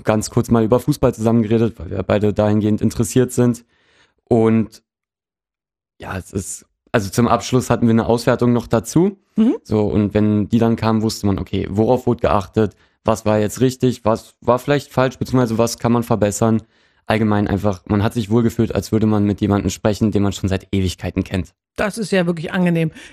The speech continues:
Speaker 2: Herr Lecher, Sie waren schon in der letzten Woche bei uns zu Gast, aber vielleicht gibt's noch einige Menschen, die die Sendung vielleicht nicht gehört haben. Wie sind Sie denn, äh, zu Ihrer heutigen Tätigkeit gekommen?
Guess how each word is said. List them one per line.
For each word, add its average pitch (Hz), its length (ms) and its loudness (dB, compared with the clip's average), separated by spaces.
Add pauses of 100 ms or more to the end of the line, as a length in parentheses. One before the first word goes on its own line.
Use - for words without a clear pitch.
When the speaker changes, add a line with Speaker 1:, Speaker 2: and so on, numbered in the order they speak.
Speaker 2:
Herr 190 80 4
Lecher, 214 240 4
Sie 202 180 2
waren 220 220 2
schon 233 220 2
in 208 120 2
der 202 120 4
letzten 220 300 0
Woche 233 160 2
bei 220 100 2
uns 220 180 0
zu 214 80 2
Gast, 202 240 0
aber 202 140 4
vielleicht 190 240 0
gibt's - 240 -4
noch 202 100 2
einige 190 240 0
Menschen, 196 360 2
die 202 100 2
die 190 100 4
Sendung 202 240 2
vielleicht 180 240 0
nicht 262 240 0
gehört 233 420 2
haben. 196 280 0 (360)
Wie 180 220 2
sind 196 240 4
Sie 262 120 2
denn, 320 220 4
äh, 190 140 2
zu 185 160 0
Ihrer 160 200 0
heutigen 160 300 -2
Tätigkeit 160 520 -6
gekommen? 156 400 -4